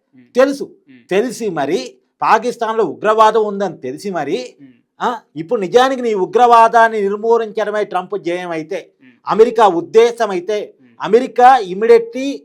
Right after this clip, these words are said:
Speaker 2: యుద్ధం చేయాల్సింది ఇరాన్తో మాత్రమే కాదు,
Speaker 1: మ్మ్.
Speaker 2: పాకిస్తాన్ తోటి,
Speaker 1: మ్మ్.
Speaker 2: పాకిస్తాన్లో ఉన్నటువంటి ఉగ్రవాద శిబిరాలతోటి,
Speaker 1: మ్మ్.
Speaker 2: ఎవరెవరు ఏ సంస్థకు సంబంధించిన తీవ్రవాదులు ఉన్నారో సహా భారతదేశం చెప్పగలుగుతుంది.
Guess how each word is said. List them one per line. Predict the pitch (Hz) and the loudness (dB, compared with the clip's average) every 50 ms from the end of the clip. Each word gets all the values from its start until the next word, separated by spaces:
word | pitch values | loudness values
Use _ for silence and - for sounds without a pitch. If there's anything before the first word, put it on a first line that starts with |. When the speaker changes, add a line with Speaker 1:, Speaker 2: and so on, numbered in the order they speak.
| _ - | _ -10
Speaker 2:
యుద్ధం | 175 190 185 - 240 254 262 254 - | -10 -8 -4 0 0 0 0 0 -2
చేయాల్సింది | 226 220 226 220 214 214 190 202 226 233 233 | -2 0 0 0 0 0 -2 -6 -10 -8 -6
ఇరాన్తో | 190 190 214 214 226 214 233 233 208 | -6 -4 -4 -4 -6 -6 -6 -6 -4
మాత్రమే | 196 190 190 190 190 190 185 180 | -4 -6 -6 -6 -10 -14 -14 -14
కాదు, | - - 160 147 143 143 160 175 185 170 147 117 - | -10 -6 -4 -4 -4 -6 -6 -8 -8 -8 -8 -10 -12
Speaker 1:
మ్మ్. | 131 127 117 _ _ _ - | -18 -20 _ _ _ _ -6
Speaker 2:
పాకిస్తాన్ | - 147 170 160 180 175 - - 143 127 127 _ - | -4 -4 -4 -6 -8 -12 -10 -8 -10 -10 -10 _ -18
తోటి, | 120 110 - - 131 139 147 135 110 98 _ | -18 -18 -16 -16 -16 -14 -14 -16 -18 -20 _
Speaker 1:
మ్మ్. | _ _ _ _ _ _ _ 147 | _ _ _ _ _ _ _ 0
Speaker 2:
పాకిస్తాన్లో | 151 185 233 233 233 247 - - - 226 226 226 226 226 220 | 2 2 2 2 0 -4 -6 -2 0 0 2 2 2 0 0
ఉన్నటువంటి | 214 214 202 208 196 202 226 262 247 | 0 -2 -4 -6 -6 -6 -6 -4 -4
ఉగ్రవాద | 202 160 196 220 214 214 208 | -4 -4 -4 -2 0 0 0
శిబిరాలతోటి, | 202 196 185 180 165 202 196 185 190 170 143 - 156 165 175 170 143 113 - | -2 -4 -8 -6 -4 -4 -4 -4 -4 -8 -10 -10 -10 -10 -8 -8 -10 -12 -14
Speaker 1:
మ్మ్. | _ _ _ _ _ _ _ 131 | _ _ _ _ _ _ _ -2
Speaker 2:
ఎవరెవరు | 160 180 196 247 254 262 262 269 277 277 294 262 | 0 2 4 4 6 6 8 8 6 6 4 0
ఏ | 180 190 208 254 269 254 233 - _ | 0 2 4 4 4 2 -2 -8 _
సంస్థకు | - 202 220 233 233 247 - | -12 -12 -12 -10 -10 -12 -10
సంబంధించిన | 208 220 226 208 214 196 180 | -12 -12 -12 -12 -12 -10 -10
తీవ్రవాదులు | 208 208 202 208 196 190 190 180 | -8 -8 -6 -4 -4 -4 -6 -8
ఉన్నారో | 180 180 175 175 180 | -6 -4 -4 -4 -4
సహా | 165 - 160 170 208 262 262 - _ _ _ _ _ | -6 -8 -8 -6 -4 -6 -6 -8 _ _ _ _ _
భారతదేశం | 131 151 180 208 226 226 175 196 190 190 190 233 226 190 - | -2 0 2 2 2 0 -4 -6 -8 -6 -8 -10 -12 -10 -10
చెప్పగలుగుతుంది. | 202 - - 196 180 185 170 160 165 156 143 139 151 190 | -8 -8 -8 -6 -6 -4 -6 -6 -6 -10 -12 -10 -10 -12